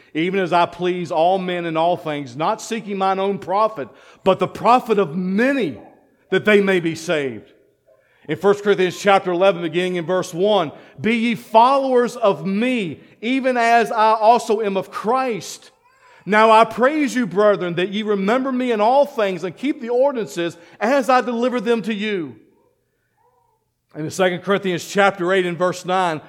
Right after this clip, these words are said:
"For ye know the grace of our Lord Jesus Christ,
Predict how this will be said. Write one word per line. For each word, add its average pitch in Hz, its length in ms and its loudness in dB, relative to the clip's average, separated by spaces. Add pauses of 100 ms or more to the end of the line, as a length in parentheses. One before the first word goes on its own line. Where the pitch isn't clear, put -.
(160)
"For 190 200 0
ye 202 240 -2
know 190 720 0 (200)
the 170 120 -2
grace 185 500 0
of 196 100 0
our 190 140 2
Lord 202 360 4
Jesus 196 360 -4
Christ, 185 580 -2